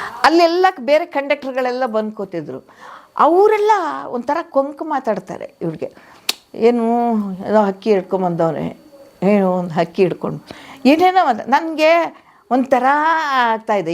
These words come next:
ಏನೋ ಒಂಥರ ಮರ್ಯಾದೆ ಹೋದಂಗೆ ಆ ಥರ. ಪಾಪ ಯಪ್ಪ ನಮಗೆ ಹೆಲ್ಪ್ ಮಾಡಿದ್ದಾರೆ, ನಾವೇನೂ ಅಂದ್ಕೊಳಕ್ಕಾಗಲ್ಲ. ಸುಮ್ಮನೆ ತಲೆ ಬಗ್ಗಿಸ್ಕೊಂಡು ಕೂತು ಒಂದು ಕಪ್ ಟೀ ಕುಡ್ಕೊಂಡು, ಆಮೇಲೆ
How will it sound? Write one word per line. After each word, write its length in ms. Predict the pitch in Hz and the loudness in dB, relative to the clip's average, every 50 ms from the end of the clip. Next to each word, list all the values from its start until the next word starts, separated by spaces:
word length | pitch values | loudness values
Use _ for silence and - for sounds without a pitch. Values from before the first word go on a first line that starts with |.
| 175 214 | -2 -2
ಏನೋ 100 | 247 311 320 277 | -2 -2 -2 -2
ಒಂಥರ 200 | 226 226 208 208 208 196 185 185 180 - - - 175 | -2 -2 -2 -2 -2 -4 -6 -8 -12 -14 -10 -6 -2
ಮರ್ಯಾದೆ 400 | 170 196 226 254 269 240 302 311 269 226 | 2 4 4 4 4 2 0 0 2 2
ಹೋದಂಗೆ 460 | 226 233 220 233 226 220 208 180 - - - - 165 185 | 2 2 2 0 0 0 -2 -4 -6 -6 -8 -8 -8 -8
ಆ 40 | 208 - | -4 -4
ಥರ. 100 | 208 180 180 170 170 - - - - - - - - - - _ _ _ _ - | -4 -4 -2 -4 -8 -10 -16 -20 -20 -20 -20 -20 -20 -20 -20 _ _ _ _ 2
ಪಾಪ 180 | 294 320 - 359 349 349 330 311 | 2 4 4 4 4 4 4 4
ಯಪ್ಪ 180 | 311 311 311 349 349 330 | 2 2 2 0 0 0
ನಮಗೆ 220 | 285 269 262 240 226 | -2 -4 -4 -2 -2
ಹೆಲ್ಪ್ 220 | 240 269 294 294 - 302 | -2 -2 -2 -4 -2 0
ಮಾಡಿದ್ದಾರೆ, 400 | 285 262 233 190 170 143 123 117 - - - _ - 214 | 0 0 0 -2 -4 -6 -8 -10 -14 -20 -20 _ -6 -2
ನಾವೇನೂ 340 | 220 220 220 233 262 262 277 269 240 | -2 0 2 2 2 4 2 2 0
ಅಂದ್ಕೊಳಕ್ಕಾಗಲ್ಲ. 720 | 226 220 233 226 220 214 220 208 175 147 147 156 156 139 - - - - - _ _ - | 0 -2 0 0 0 0 -2 -4 -4 -4 -4 -6 -8 -8 -10 -12 -18 -20 -20 _ _ -2
ಸುಮ್ಮನೆ 400 | - 294 330 349 392 427 427 392 330 - | 0 2 2 2 0 0 0 0 2 2
ತಲೆ 160 | 240 208 226 233 240 | 2 2 4 2 0
ಬಗ್ಗಿಸ್ಕೊಂಡು 440 | 247 233 254 - - 254 226 220 214 220 | 0 0 -2 -2 -2 -4 -4 -4 -4 -4
ಕೂತು 220 | 254 269 - 254 202 - - - - - - - - | -6 -4 -2 -4 -4 -4 -8 -16 -20 -20 -20 -12 -6
ಒಂದು 120 | - 196 190 202 | -6 -2 0 0
ಕಪ್ 160 | 190 190 - 185 180 175 175 - | 0 2 0 0 0 0 -2 -2
ಟೀ 100 | 214 226 226 214 - | -2 -2 -2 -2 -4
ಕುಡ್ಕೊಂಡು, 480 | 220 202 202 - 247 277 285 254 185 165 - - _ _ _ _ _ _ - 208 208 | -4 -4 0 0 2 2 2 0 -2 -4 -6 -10 _ _ _ _ _ _ -6 -4 -2
ಆಮೇಲೆ 280 | 208 208 202 208 214 | 0 0 0 2 2